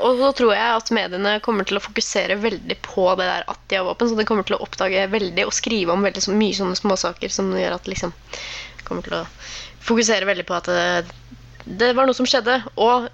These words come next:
politiet var bevæpnet. Det var noe som skjedde, og politiet var bevæpnet. Litt sånn.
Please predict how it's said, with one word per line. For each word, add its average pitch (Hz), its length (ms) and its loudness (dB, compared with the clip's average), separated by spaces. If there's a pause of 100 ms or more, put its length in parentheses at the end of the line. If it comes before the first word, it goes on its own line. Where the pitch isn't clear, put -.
politiet 220 380 2
var 208 120 2
bevæpnet. 196 540 -4
Det 214 100 2
var 247 60 6
noe 240 80 4
som 226 100 2
skjedde, 220 300 0
og 214 140 -2
politiet 196 240 -6
var 185 100 0
bevæpnet. 196 320 -8 (640)
Litt - 80 -6
sånn. - 140 -12